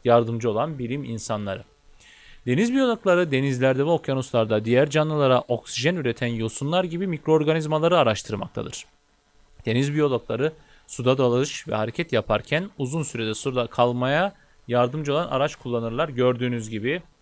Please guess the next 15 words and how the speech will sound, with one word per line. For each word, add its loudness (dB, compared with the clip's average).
suyun -4
içerisinde -4
nefes -4
alamadığımız -2
için -10
burada 0
bir -8
tüp -6
ve 0
ağız, -2
ağızlığı -2
var 0
görüyorsunuz. -8
Bu -6
buradan -4